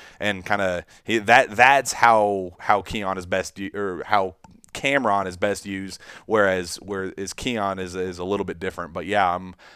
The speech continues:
um, little, uh, a lot of similarities, but I think there's more similarities with,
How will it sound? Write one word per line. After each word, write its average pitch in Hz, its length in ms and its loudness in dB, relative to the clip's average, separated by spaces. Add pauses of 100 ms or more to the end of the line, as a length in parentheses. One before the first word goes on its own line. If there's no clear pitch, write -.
um, 87 440 -6 (360)
little, 202 540 4
uh, 139 160 4 (880)
a 131 100 2
lot 180 160 8
of 190 60 2
similarities, 139 540 2
but 113 100 2
I 123 60 4
think 143 180 -4
there's 117 180 -2
more 113 440 -2
similarities 107 600 -4
with, 95 280 -10